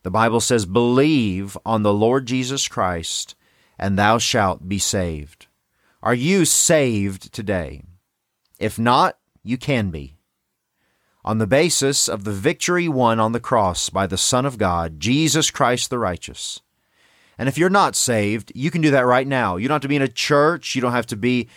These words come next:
in a special chapel or a place or have a minister with you or anything. From your heart right now, admit to God your sin. Confess that Jesus Christ is Lord,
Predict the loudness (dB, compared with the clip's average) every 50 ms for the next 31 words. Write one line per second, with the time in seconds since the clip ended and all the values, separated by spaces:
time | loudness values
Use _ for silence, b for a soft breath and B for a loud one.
0 | b b b b -4 -2 -2 -2 -2 0 0 0 0 2 2 2 2 2 0 -2
1 | -2 0 2 2 2 0 0 0 0 2 2 2 2 0 0 -2 -2 -2 0 0
2 | 0 0 -2 -4 -4 -4 -4 -2 -2 -2 0 0 0 0 -2 -2 -2 -4 -4 -4
3 | -4 -2 -2 -2 -2 -4 -4 -4 -2 0 2 2 2 2 0 -2 -8 -12 -14 _
4 | _ _ _ _ _ _ _ _ _ _ _ _ _ _ _ _ _ _ -10 -6
5 | -4 -2 2 2 2 2 2 2 2 4 4 2 0 -4 _ _ -12 -6 0 2
6 | 2 2 2 0 -2 -2 0 0 0 -2 -4 -6 -6 -6 -4 -2 -2 0 -2 -2
7 | -2 -4 -2 0 2 2 2 2 0 -2 -2 -4 -6 -4 -4 -4 -4 -4 -4 -6
8 | -8 -10 -14 -16 -20 _ _ _ _ _ _ _ _ _ _ _ _ _ _ _
9 | _ _ _ _ -8 -8 -4 0 2 2 2 2 2 0 -2 -2 0 0 0 2
10 | 0 0 -2 -2 -2 0 0 0 0 0 -2 -4 -6 -4 -2 0 0 0 0 -2
11 | -4 -6 -10 -16